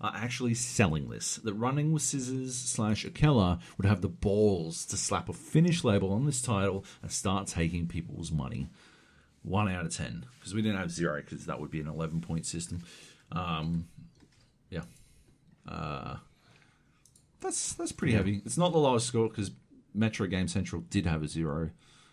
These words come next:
Speaker 1: uh, and they went for it. But yeah.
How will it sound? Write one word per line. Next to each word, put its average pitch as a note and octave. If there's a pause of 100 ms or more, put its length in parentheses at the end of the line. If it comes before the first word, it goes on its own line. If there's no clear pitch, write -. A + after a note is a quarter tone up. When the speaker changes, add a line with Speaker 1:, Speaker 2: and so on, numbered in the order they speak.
(260)
Speaker 1:
uh, D2+
and D2 (180)
they D2+
went C#2+
for -
it. - (600)
But -
yeah. -